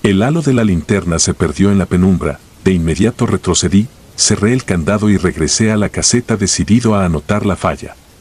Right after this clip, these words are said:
Mientras redactaba el parte, una alerta roja parpadeó, movimiento detectado en zona sin cobertura. El software enlazó la alarma con la cámara más próxima,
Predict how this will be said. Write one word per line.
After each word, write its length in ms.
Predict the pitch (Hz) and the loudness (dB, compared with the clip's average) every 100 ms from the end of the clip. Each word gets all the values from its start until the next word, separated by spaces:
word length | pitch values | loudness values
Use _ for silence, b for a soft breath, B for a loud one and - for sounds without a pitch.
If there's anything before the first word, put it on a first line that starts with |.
| - - - - - - - - | -20 -20 -20 -20 -20 -20 -14 2
Mientras 440 | 101 87 - 82 | 2 2 0 -2
redactaba 480 | 85 76 - 131 135 | -2 -4 -2 -2 0
el 80 | 131 | -2
parte, 440 | - 98 - 80 B B B | 0 -2 -2 -8 B B B
una 240 | 131 165 147 | 0 2 2
alerta 400 | 117 120 - 98 | 0 0 -2 0
roja 320 | 110 110 104 | 0 0 -2
parpadeó, 580 | 104 90 87 87 80 - B B - | -2 -2 -2 0 -2 -4 B B 0
movimiento 580 | 95 87 87 120 - | 0 2 2 0 0
detectado 540 | 110 101 90 - 107 98 | -2 -2 -4 -2 -2 0
en 100 | 80 | 0
zona 320 | - 120 123 | 0 0 0
sin 220 | - 107 | 0 0
cobertura. 640 | 90 95 82 - 78 - - - - - - - - - - - | 0 0 -2 -2 -4 -4 -12 -20 -20 -20 -20 -20 -20 -20 -8 -2
El 120 | 113 | 0
software 480 | - 151 156 - 143 | 0 -2 -2 -2 0
enlazó 420 | 123 95 85 101 | 2 2 2 0
la 160 | 104 95 | 2 2
alarma 420 | 80 90 92 87 | 0 0 0 -2
con 160 | - 85 | -2 -2
la 120 | 73 | -2
cámara 380 | - 104 107 95 | -2 0 0 0
más 280 | 82 104 - | 0 -2 -2
próxima, 540 | 104 95 - 71 67 | -4 -2 -4 -4 -8